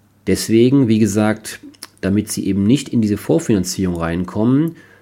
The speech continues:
gilt jetzt hier für die Monatszahler, also die Lo-, Monatszahler der Lohnsteuer, wird die Lohnsteueranmeldung für August relevant, die ja dann, wie gesagt, zum zehnten des Folgemonats, das ist in dem Fall der zehnte September,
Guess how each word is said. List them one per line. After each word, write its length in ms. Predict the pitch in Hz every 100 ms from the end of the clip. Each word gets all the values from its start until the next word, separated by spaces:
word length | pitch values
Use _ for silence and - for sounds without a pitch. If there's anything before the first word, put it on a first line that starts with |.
| _ _ _
gilt 240 | 107 101
jetzt 240 | 95 92 -
hier 500 | - 107 123 143 185
für 160 | -
die 80 | 98
Monatszahler, 1800 | 90 92 113 143 147 - - - _ _ _ _ - 135 135 139 147 151 151
also 200 | - 85
die 160 | 82 82
Lo-, 140 | 98
Monatszahler 840 | 98 101 117 107 - - - 98 87
der 80 | 87
Lohnsteuer, 640 | 101 135 - 139 143 147 - - _ _ _ _ 104
wird 300 | 113 - -
die 240 | 107 107 -
Lohnsteueranmeldung 840 | 95 101 117 - 113 113 107 110 113
für 260 | - 123
August 520 | 131 120 160 - -
relevant, 420 | 90 82 80 80 -
die 260 | 95 104 117
ja 180 | 127
dann, 240 | 131 131 110
wie 100 | 92
gesagt, 380 | 107 113 120 -
zum 160 | 95
zehnten 400 | - - 107 107
des 140 | 82 -
Folgemonats, 580 | 92 107 127 143 156
das 140 | 95 90
ist 80 | 87
in 80 |
dem 140 | 82 90
Fall 180 | - 87
der 80 |
zehnte 320 | - 95 92 -
September, 580 | 82 - 101 131 147